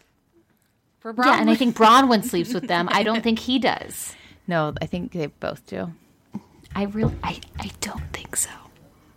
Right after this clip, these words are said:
Speaker 2: I think Bronwyn does, and I think that he just, like, you know, she kinda, like, pushes him away and then <laughs> hooks up with the girl, and Sean just ends up sitting in the,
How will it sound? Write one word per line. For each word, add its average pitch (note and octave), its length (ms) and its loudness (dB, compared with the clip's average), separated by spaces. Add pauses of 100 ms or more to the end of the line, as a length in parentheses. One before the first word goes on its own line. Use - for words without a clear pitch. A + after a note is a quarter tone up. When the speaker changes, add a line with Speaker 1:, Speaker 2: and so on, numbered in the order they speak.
(120)
Speaker 2:
I F#3 120 2
think A#3 260 4
Bronwyn F#3+ 420 4
does, F#3 300 0
and A#3+ 100 6
I G3 120 2
think G3+ 240 2
that G#3 100 -6
he G#3 220 -4
just, - 420 -10
like, G#3+ 180 4
you A3 160 6
know, G3 120 6
she - 120 0
kinda, G3+ 200 2
like, F#3 160 0
pushes F#3 380 -2
him G3 120 0
away D#3+ 380 2
and F3 100 -4
then F#3 120 2
<laughs> F#3+ 120 0
hooks - 220 2
up A#3+ 120 2
with A3 120 6
the F3+ 60 0
girl, F3 200 4
and F#3+ 100 2
Sean F3 240 2
just E3+ 180 -6
ends D#3+ 200 -6
up D#3+ 160 -2
sitting E3 300 0
in E3 80 2
the, E3 160 0